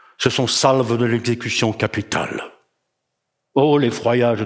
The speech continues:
tirage infernal des fours, pioches et pelles, ferrailles dans la fosse. Cris,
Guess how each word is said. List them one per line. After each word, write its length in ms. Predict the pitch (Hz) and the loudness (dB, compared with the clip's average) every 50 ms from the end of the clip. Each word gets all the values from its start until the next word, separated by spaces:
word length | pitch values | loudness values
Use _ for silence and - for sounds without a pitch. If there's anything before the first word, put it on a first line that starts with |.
| - - | -4 -2
tirage 480 | - - 110 117 117 104 107 104 - | -2 -2 0 0 0 0 0 -2 -4
infernal 760 | 107 101 - - 120 101 101 101 98 98 95 95 95 90 87 | -4 -6 -4 -4 -4 -2 -2 -2 -2 0 0 -2 -2 -4 -4
des 120 | 85 98 | -6 -6
fours, 640 | 90 - - - - 90 82 78 76 - - - - _ _ _ _ _ _ _ _ - _ - - - _ _ _ _ - | -4 -4 -4 -6 -6 -6 -8 -8 -10 -10 -14 -16 -16 _ _ _ _ _ _ _ _ -20 _ -20 -20 -20 _ _ _ _ -2
pioches 460 | - 120 113 113 - - - 107 - | -2 0 0 0 0 -2 -2 -2 -2
et 60 | 110 104 | -4 -4
pelles, 520 | - - - 123 110 107 104 101 101 - - - - - - - - - - - - | -2 -2 0 0 0 -2 -2 -4 -6 -8 -10 -14 -16 -16 -16 -16 -18 -20 -20 -14 -4
ferrailles 560 | - - 127 110 123 123 123 117 113 110 107 | -2 0 0 2 2 2 2 2 0 -2 -2
dans 120 | 110 117 | -2 -2
la 120 | 110 110 113 | -2 -2 -4
fosse. 680 | - - 117 101 - - - - - - - - - - - _ _ _ _ _ _ _ _ _ _ _ _ _ _ _ _ _ _ | -4 -4 -4 -4 -2 -2 -2 -2 -2 -2 -4 -6 -8 -12 -20 _ _ _ _ _ _ _ _ _ _ _ _ _ _ _ _ _ _
Cris, 580 | - - 139 139 117 101 92 - - - - | -2 -2 0 0 -2 -2 -4 -8 -12 -14 -16